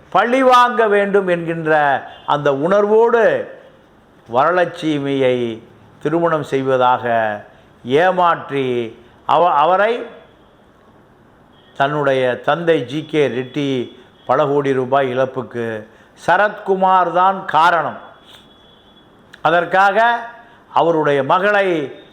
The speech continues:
நான் பழிவாங்கி விட்டேன் என்ற அளவுக்கு செய்திகளை கொண்டு போகிறார். இதுக்குள்ளே ஒரு உள்ள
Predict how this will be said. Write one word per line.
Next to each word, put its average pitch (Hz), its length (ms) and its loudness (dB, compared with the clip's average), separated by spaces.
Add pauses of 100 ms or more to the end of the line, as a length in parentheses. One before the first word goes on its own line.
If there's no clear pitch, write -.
(120)
நான் 151 280 -2
பழிவாங்கி 214 560 2
விட்டேன் 160 640 0 (260)
என்ற 170 440 0 (640)
அளவுக்கு 214 960 2 (180)
செய்திகளை 180 800 0
கொண்டு 147 280 -4
போகிறார். 104 460 -10 (1600)
இதுக்குள்ளே 220 480 2
ஒரு 240 180 2
உள்ள 240 500 2